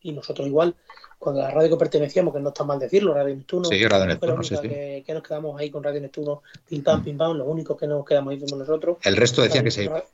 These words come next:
Speaker 1: Radio Neptuno, que
Speaker 2: Mm.
Speaker 1: éramos entonces. Eh,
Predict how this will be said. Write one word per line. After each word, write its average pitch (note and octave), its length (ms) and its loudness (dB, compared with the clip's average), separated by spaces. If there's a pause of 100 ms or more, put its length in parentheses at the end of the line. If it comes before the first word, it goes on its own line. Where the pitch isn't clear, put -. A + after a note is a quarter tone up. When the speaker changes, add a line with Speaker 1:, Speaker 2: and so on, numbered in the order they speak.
(300)
Speaker 1:
Radio E3 260 -2
Neptuno, E3+ 420 -12 (420)
que - 80 -14
Speaker 2:
Mm. - 40 -4
Speaker 1:
éramos C#3 200 -8
entonces. D#3 400 -12 (840)
Eh, F3+ 440 0